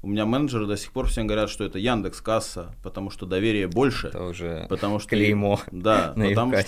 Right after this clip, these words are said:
Speaker 1: что, ну, Яндекс Касса, все, у меня все говорят, что это Яндекс Касса. Слушай, ну, по поводу переезда с Инсты,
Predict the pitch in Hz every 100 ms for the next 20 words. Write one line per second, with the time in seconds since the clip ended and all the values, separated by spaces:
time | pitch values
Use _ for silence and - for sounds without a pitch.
0 | 107 92 90 82 107 123 110 - 143 160
1 | - 156 - - 98 90 92 - 123 139
2 | 127 113 - 98 95 92 82 78 - 82
3 | - - - - - - - 165 160 120
4 | 123 143 139 185 180 160 156 135 135 160
5 | 143 131 - 131 - 160 135 -